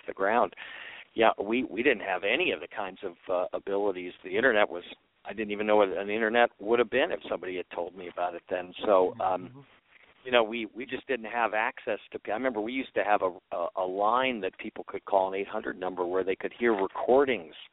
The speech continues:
Speaker 1: <laughs> on a tape, you know, and, and leave a message, you know, for, that's how we were trying to get the music out there. Now, now you think of, that sounds re-, so archaic. Um, so he's, he's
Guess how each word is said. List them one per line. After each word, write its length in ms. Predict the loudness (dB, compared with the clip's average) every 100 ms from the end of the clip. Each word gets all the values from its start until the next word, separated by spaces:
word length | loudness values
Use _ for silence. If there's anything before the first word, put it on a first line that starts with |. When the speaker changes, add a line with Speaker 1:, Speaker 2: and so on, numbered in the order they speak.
| _ -10 -6
Speaker 1:
<laughs> 480 | -4 -4 -6 -6 2
on 140 | 2 2
a 60 | -2 0
tape, 220 | -2 -2 _
you 120 | -10 -6
know, 200 | -4 -4 -8
and, 200 | -12 -12 -12
and 140 | -12
leave 260 | -6 -2 0
a 60 |
message, 480 | 2 2 0 -2 -6 -8 -12
you 100 | -6
know, 160 | -6 -6
for, 160 | -8 -4
that's 200 | -2 0
how 120 | 0
we 140 | 0 -2
were 160 | -8
trying 240 | -10 -8 -10
to 60 |
get 140 | -10 -14
the 80 | -14
music 380 | -12 -12 -12 -12 -10
out 160 | -10 -10
there. 140 | -10
Now, 180 | -6 -4 -4 -6 -4
now 200 | 2 2
you 140 | 0 -6
think 180 | -6 -4
of, 100 | -10 -10 -20 -20 -20 -12 -2
that 120 | -2 0
sounds 240 | -2 -2 -8 -14 _
re-, 120 | -12 -12 _ _ _ _ -6 2
so 180 | 4
archaic. 560 | 4 0 -6 -6 -6 -10 -18 -14
Um, 340 | -10 -10 -12 -20 _ -20 -20 -4
so 240 | 4 4 4
he's, 180 | -2 -8 -8 -16
he's 200 | -6 -6